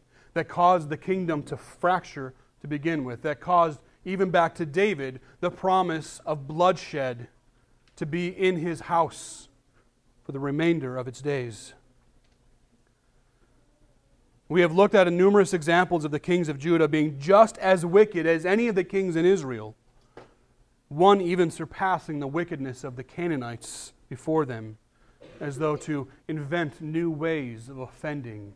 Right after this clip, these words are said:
God. No, it wa-, it was not their righteousness that maintained that kingdom. What made the difference in Judah was the promise that God had made to David,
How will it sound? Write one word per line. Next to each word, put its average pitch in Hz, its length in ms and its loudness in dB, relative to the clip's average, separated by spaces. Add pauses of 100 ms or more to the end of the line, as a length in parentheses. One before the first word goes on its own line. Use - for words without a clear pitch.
(100)
God. 113 420 -8 (1300)
No, 113 200 -12
it 131 80 -8
wa-, 151 140 -4 (220)
it 156 60 0
was 190 180 2
not 175 320 2
their 180 180 2
righteousness 151 720 -2
that 147 160 -6
maintained 147 540 -6
that 131 180 -6
kingdom. 117 460 -8 (1700)
What 165 120 0
made 202 160 8
the 208 80 8
difference 226 400 6
in 185 160 2
Judah 175 460 4 (260)
was 190 220 4
the 202 80 4
promise 247 500 6
that 226 140 6
God 214 340 8
had 208 160 2
made 202 220 4
to 190 100 -8
David, 156 680 4